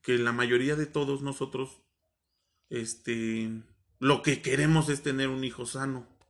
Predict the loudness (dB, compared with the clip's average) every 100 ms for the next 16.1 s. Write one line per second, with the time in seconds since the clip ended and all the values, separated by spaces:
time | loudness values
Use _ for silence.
0 | _ _ _ _ _ _ _ _ _ _
1 | _ _ _ _ _ _ _ _ 4 6
2 | 4 2 -2 -2 0 -2 0 -2 0 -2
3 | 0 0 0 0 0 2 0 0 0 0
4 | 0 0 0 -2 -2 -2 -6 -8 -16 _
5 | _ _ _ -10 0 4 6 4 2 2
6 | 0 0 -2 -4 -10 _ _ _ _ _
7 | _ _ _ _ _ _ _ -10 -6 0
8 | 2 4 0 -4 2 2 2 -2 -4 -6
9 | -6 -6 -6 -6 -6 -10 -16 -20 -20 -20
10 | _ _ _ _ _ _ _ _ _ _
11 | _ _ _ _ _ 0 2 2 0 -2
12 | 0 2 2 -2 -2 -4 -4 -2 -4 -4
13 | -8 -8 -4 -2 -2 -2 -4 -4 -6 -2
14 | 0 0 0 -2 -2 0 -2 -2 -6 -6
15 | -6 -6 -4 -6 -4 -6 -4 -4 -4 -10